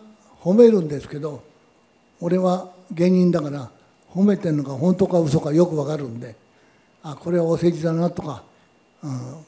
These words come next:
これは無理やり言ってんなということがよく分かるんで、えー、その中でもやっぱり大多数が、これは本当に褒めてるなという感じが、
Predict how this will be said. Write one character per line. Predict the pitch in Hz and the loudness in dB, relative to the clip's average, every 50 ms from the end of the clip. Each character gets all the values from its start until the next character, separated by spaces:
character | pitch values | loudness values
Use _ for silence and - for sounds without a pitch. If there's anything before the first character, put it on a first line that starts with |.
| - | -8
こ | - 175 175 | -4 -2 0
れ | 170 | 0
は | 160 | 2
無 | 156 156 160 | 0 0 0
理 | 160 160 | 0 0
や | 160 | -2
り | 156 156 156 | -2 -4 -6
言 | 151 | -8
っ | 147 | -6
て | - - 160 | -4 -2 0
ん | 160 | 0
な | 165 170 165 | 0 0 -2
と | 165 - 156 | -4 -4 -2
い | 147 147 139 - - - _ _ _ 170 | -2 -2 -4 -6 -12 -20 _ _ _ -2
う | 165 165 160 | -2 -2 -2
こ | 165 165 160 | -4 -6 -8
と | - 160 | -6 -6
が | 160 151 | -4 -2
よ | 151 165 170 | -2 -2 -2
く | 147 151 | -2 -4
分 | 156 143 | -4 -4
か | 143 151 | -4 -6
る | 147 147 | -6 -4
ん | 143 143 139 139 | -4 -4 -6 -6
で、 | 139 156 147 143 143 - _ _ _ _ _ _ _ _ _ _ _ _ _ _ _ _ _ _ _ _ _ _ - - | -6 -8 -10 -10 -14 -18 _ _ _ _ _ _ _ _ _ _ _ _ _ _ _ _ _ _ _ _ _ _ -16 -10
え | 165 | -8
ー、 | 151 143 | -8 -4
そ | 131 202 233 | 0 2 4
の | 240 | 4
中 | 254 247 226 233 | 4 4 2 0
で | 202 196 208 | 0 2 4
も | 214 226 214 180 | 4 4 4 4
や | 175 175 | 2 0
っ | 180 | -2
ぱ | - 254 226 | -2 -2 -2
り | 190 160 139 131 - _ _ _ _ _ _ _ _ _ _ _ _ _ _ _ - | -2 -4 -8 -10 -16 _ _ _ _ _ _ _ _ _ _ _ _ _ _ _ -2
大 | 202 214 202 | 0 0 0
多 | - 233 220 | 2 0 0
数 | 220 - 202 165 | 0 -2 -4 -4
が、 | 160 196 226 208 - - - - _ _ _ _ _ _ _ - - | -2 -2 -4 -4 -6 -10 -18 -20 _ _ _ _ _ _ _ -6 -2
こ | 254 | 0
れ | 262 | 0
は | 208 | 0
本 | - 220 233 233 233 | 2 4 4 4 4
当 | - 262 240 | 4 6 6
に | 226 190 | 8 8
褒 | 190 226 | 6 6
め | 220 202 | 4 4
て | 165 160 151 | 2 0 -2
る | 131 131 | -4 -6
な | 139 147 156 | -8 -10 -10
と | - - - - - _ _ _ _ _ _ _ _ _ - - - - | -12 -14 -16 -18 -20 _ _ _ _ _ _ _ _ _ -20 -18 -6 -2
い | 220 | -2
う | 196 170 - | -2 -2 -2
感 | - 170 180 165 | -2 -2 -2 -2
じ | 147 156 | -4 -6
が、 | 151 165 156 143 | -6 -8 -8 -8